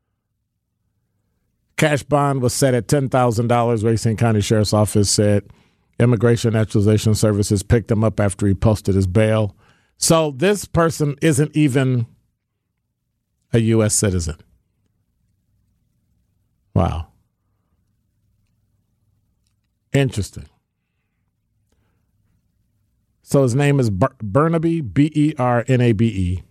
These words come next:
So why would you tell this whole story? I think that's something that's important to know up front, that this person was picked up by Immigration and Naturalization.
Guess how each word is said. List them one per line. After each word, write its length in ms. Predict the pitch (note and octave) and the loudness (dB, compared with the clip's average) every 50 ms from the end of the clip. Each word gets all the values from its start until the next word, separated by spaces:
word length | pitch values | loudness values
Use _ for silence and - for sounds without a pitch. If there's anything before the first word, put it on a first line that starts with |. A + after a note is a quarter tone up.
| _ _ _ _ _ _ _ _ _ _ _ _ _ _ _ _ _ _ _ _ _ _ _ _ _ _ _ _ _ _ _ _ _ _ _ _ | _ _ _ _ _ _ _ _ _ _ _ _ _ _ _ _ _ _ _ _ _ _ _ _ _ _ _ _ _ _ _ _ _ _ _ _
So 460 | - - - C4 C4+ B3+ A#3+ B3 - _ _ _ _ _ _ _ _ _ _ _ _ _ _ _ _ | -4 0 0 2 2 2 0 -2 -6 _ _ _ _ _ _ _ _ _ _ _ _ _ _ _ _
why 280 | - B2 B2 F3+ B3 D4+ | -4 0 2 2 2 2
would 220 | F#4 G4 C#4 - | 2 0 -2 -2
you 80 | C4+ B3 | -4 -6
tell 300 | F3+ - A#3 A3 G#3+ F#3+ | -4 -2 0 0 0 0
this 180 | D#3 E3 C#3+ - | 0 -2 -2 0
whole 220 | D#3+ D#3+ D#3 D#3 | 0 0 0 -2
story? 520 | - - - D3 C#3 C3 B2+ B2+ B2+ B2 - - - - _ _ _ _ _ _ - | -2 -2 0 2 2 2 2 2 0 -2 -4 -12 -20 -20 _ _ _ _ _ _ -4
I 80 | D3 | -4
think 300 | C#3 - G3 G3 F#3+ - | -2 -2 -2 -4 -2 -2
that's 240 | - D3 C#3+ - - | -2 -2 -2 -2 -2
something 400 | - D#3 C#3+ A#2+ - C3 B2 A#2+ | 0 0 -2 -2 -2 -2 -2 0
that's 260 | A2+ A#2 A2 - - | 0 0 0 0 0
important 540 | A#2 G#2+ - - - A2+ G#2+ F#2 F#2 D#2 - _ _ _ _ _ _ - | -2 -2 0 0 0 0 0 -2 -4 -10 -12 _ _ _ _ _ _ 0
to 120 | - A#2+ | 0 0
know 460 | G#2+ G#2 F#2+ F#2 F2 F2 F2+ - _ _ _ - | 2 0 -2 -2 -4 -6 -8 -10 _ _ _ -4
up 180 | A#2 G#2+ - - | -4 -4 -4 -4
front, 320 | - - B2+ G#2 F#2 - _ _ _ - | -4 -2 -2 -2 -2 -4 _ _ _ -2
that 200 | G#2+ A2+ G#2 - | 0 0 2 2
this 160 | F3+ F3+ - | 0 0 0
person 600 | - D#3+ C#3+ B2 A2+ - - G#2+ G2 G2 G2 - - _ _ _ _ _ _ _ _ _ _ _ _ _ _ _ _ _ _ _ _ _ _ _ _ - | 0 -2 0 0 -2 -4 -6 -6 -4 -4 -6 -8 -10 _ _ _ _ _ _ _ _ _ _ _ _ _ _ _ _ _ _ _ _ _ _ _ _ -2
was 120 | A#2 A2 - | -2 0 0
picked 300 | - D3+ C#3+ - - C#3+ | 2 0 0 0 0 -2
up 100 | C3 G#2+ | -2 0
by 160 | A#2+ A#2 A2+ | 0 -2 -2
Immigration 600 | C3 C3 C3 A2 A2+ C3 B2+ A#2 - B2 A2 A2 | -2 -2 -2 0 0 0 0 0 0 -2 -2 0
and 80 | A2 | 0
Naturalization. 800 | A2 A#2 A#2 - - A#2 G#2+ G#2 G2 A#2 A2 G2 - - D#2 F2 | 0 0 0 0 0 0 0 2 2 0 0 0 -2 -8 -12 -10